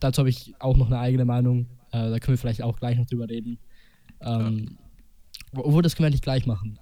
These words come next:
Speaker 1: Ähm, wie stehst du zu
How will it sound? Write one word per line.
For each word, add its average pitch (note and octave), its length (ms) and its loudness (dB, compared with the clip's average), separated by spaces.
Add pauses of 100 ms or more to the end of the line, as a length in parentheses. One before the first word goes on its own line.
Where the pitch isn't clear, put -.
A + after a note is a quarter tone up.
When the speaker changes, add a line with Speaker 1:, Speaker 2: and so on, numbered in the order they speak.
(100)
Speaker 1:
Ähm, A2 720 -2 (280)
wie C#3+ 260 2
stehst - 420 -2
du C3+ 360 -4 (140)
zu B2+ 440 0